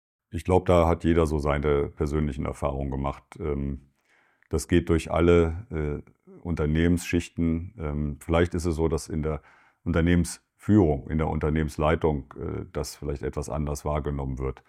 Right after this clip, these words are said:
Ich glaube, dass es verstärkt bei denen, äh, in der mittleren Ebene wahrgenommen wird und, äh, bei der Sachbearbeiterebene.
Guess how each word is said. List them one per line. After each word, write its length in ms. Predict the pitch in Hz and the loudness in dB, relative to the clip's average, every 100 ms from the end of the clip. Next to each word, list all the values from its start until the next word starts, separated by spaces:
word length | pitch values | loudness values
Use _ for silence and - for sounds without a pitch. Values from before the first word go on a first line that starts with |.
| _ _ _ _ _ | _ _ _ _ _
Ich 120 | 82 | -6
glaube, 260 | 80 87 87 | 4 6 6
dass 160 | 85 82 | 2 0
es 120 | 80 | -4
verstärkt 520 | 82 - 92 98 - | -6 0 4 4 4
bei 140 | 87 | 0
denen, 520 | 80 82 87 92 90 90 - | 2 4 4 2 -2 -8 -6
äh, 320 | 85 80 80 | 0 0 0
in 100 | 80 | 0
der 220 | 80 78 | 0 0
mittleren 560 | 80 90 101 90 90 90 | -2 0 2 4 4 2
Ebene 640 | 85 85 82 82 80 - | 4 4 2 0 0 -2
wahrgenommen 480 | - 80 78 78 76 | -4 -2 0 -2 -2
wird 200 | 76 76 | -2 -4
und, 280 | 73 76 - | -4 -6 -8
äh, 280 | - 76 73 | -6 -4 -4
bei 280 | - 73 69 | -4 -6 -4
der 340 | 73 71 73 | -4 -4 -6
Sachbearbeiterebene. 1080 | 76 76 - 69 69 67 67 67 65 64 | -6 -6 -2 -2 -2 -6 -8 -8 -8 -8